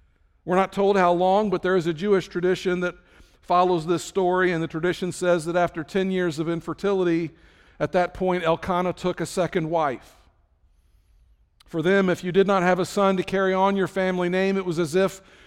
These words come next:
your family name would be erased, and that was one of the worst things that could happen. And so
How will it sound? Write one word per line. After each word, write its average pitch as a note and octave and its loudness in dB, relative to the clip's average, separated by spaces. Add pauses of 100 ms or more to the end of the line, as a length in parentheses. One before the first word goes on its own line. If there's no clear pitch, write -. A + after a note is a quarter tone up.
(120)
your F3+ 4
family F#3+ 2
name F#3+ 2
would F3+ 2
be F3+ 2
erased, E3+ 2
and D3+ -2
that E3 0
was D3+ -6
one F3+ 0
of F3+ 0
the E3+ -2
worst F3 -2
things F#3+ -2
that D#3 -6
could F3 -2
happen. E3 -2
And C3+ -8
so E3 2